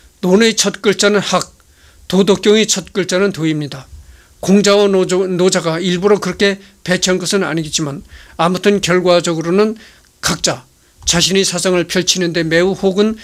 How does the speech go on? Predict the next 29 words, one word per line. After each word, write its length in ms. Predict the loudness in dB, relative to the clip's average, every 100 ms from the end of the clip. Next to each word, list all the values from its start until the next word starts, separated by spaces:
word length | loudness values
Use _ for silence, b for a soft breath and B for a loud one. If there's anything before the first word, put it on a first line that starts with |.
| B B
가장 360 | -4 0 2 0
중요한 500 | 0 2 2 2 -2
작용을 420 | -4 -2 -2 -2
하는 260 | -2 -2 -4 B B
글자들이 500 | -6 -2 0 0 0
맨 200 | 0 0
앞에 240 | -2 0 0
나오고 360 | 2 2 2
있습니다. 500 | 0 -2 -4 -6 -10 -14 -20 B B B B -2
공자가 460 | 2 4 4 2
인을 480 | 2 2 2 2 -4 b b 0
인간의 440 | 2 4 4 2
본질로 460 | 0 -2 0 -2 -2
파악하고 640 | -2 -2 -4 -4 -8 -10 b b b -4
자신의 420 | -2 0 0 -2
철학을 420 | -4 -2 -2 -2
전개하는 540 | -2 -4 -2 -2 -4 -6
한 240 | -8 -10 B B B
가장 360 | -4 0 0 0
보편적이거나 960 | 0 -2 0 0 0 -2 0 2 2 0
이상적인 560 | 0 2 0 0 0 0
단계가 560 | -2 -2 0 2 0 B B -4
설정될 520 | 0 2 2 0 -2
수밖에 320 | -2 -2 0
없다는 260 | 0 0 0
것을 340 | -4 -6 -8 B B B
앞에서 500 | -8 -2 0 2 2
비교적 540 | 0 0 0 2 0 -2
자세히 400 | -2 0 2